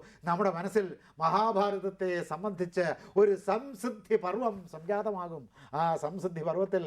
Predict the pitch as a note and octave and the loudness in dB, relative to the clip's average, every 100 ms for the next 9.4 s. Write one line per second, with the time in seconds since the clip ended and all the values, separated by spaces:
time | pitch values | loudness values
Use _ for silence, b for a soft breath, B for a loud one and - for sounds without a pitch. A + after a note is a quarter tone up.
0 | C3+ B B D#3 E3 D#3+ F3 D#3 E3+ D#3+ | -4 B B -8 -6 -6 -6 -4 -4 0
1 | D3+ E3+ F#3 F3+ F#3 F3+ F3 E3 D3+ G3+ | -2 2 -2 0 -2 -2 -4 -4 -2 2
2 | G3+ E3 C3+ B - E3 D#3+ G3+ G3 F#3 | 2 0 -4 B 0 2 2 0 0 0
3 | F3+ E3+ - E3 D3+ C3 B _ D3 C#3 | -2 -8 -8 -6 -4 -4 B _ -4 0
4 | E3+ F3+ F3 E3+ D#3 D#3 F3+ - _ _ | 0 2 2 -2 -4 -2 -2 -2 _ _
5 | _ _ _ _ _ _ _ _ _ _ | _ _ _ _ _ _ _ _ _ _
6 | _ _ _ _ _ _ _ _ _ C3 | _ _ _ _ _ _ _ _ _ -6
7 | C3+ C#3 A#2 _ _ _ _ _ _ _ | -2 -2 -4 _ _ _ _ _ _ _
8 | _ _ _ _ _ _ _ _ _ _ | _ _ _ _ _ _ _ _ _ _
9 | _ _ C#3 | _ _ -6